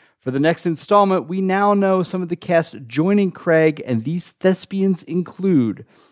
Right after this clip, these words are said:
Edward Norton, Dave Bautista, Janelle Monáe,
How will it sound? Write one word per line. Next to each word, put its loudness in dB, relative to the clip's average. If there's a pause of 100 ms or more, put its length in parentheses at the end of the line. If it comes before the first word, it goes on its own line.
(140)
Edward 0
Norton, 0 (200)
Dave 4
Bautista, 0 (260)
Janelle 2
Monáe, 0